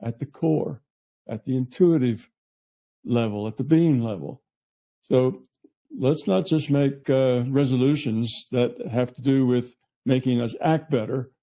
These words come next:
or making us have a better image to present to people, maybe a softer image or a, a nicer image.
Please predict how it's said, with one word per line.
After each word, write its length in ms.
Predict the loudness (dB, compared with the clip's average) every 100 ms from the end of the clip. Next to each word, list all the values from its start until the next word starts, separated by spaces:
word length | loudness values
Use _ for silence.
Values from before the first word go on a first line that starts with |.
| _
or 160 | -6 0
making 460 | 2 0 0 0 0
us 220 | -2 -4 -2
have 180 | -2 0
a 80 | -2
better 400 | 0 2 2 2
image 560 | 2 0 -2 -6 -8
to 80 | -8
present 480 | -4 0 2 0 -2
to 60 | -10
people, 540 | -4 -4 -2 -6 -6 _ _ -2
maybe 280 | 2 4 4
a 60 | 2
softer 560 | 4 2 2 -2 -4
image 360 | -2 -4 -6 0
or 200 | 2 2
a, 60 | -2 _ -2
a 100 | 2
nicer 480 | 4 2 2 0 0
image. 340 | -2 -6 -8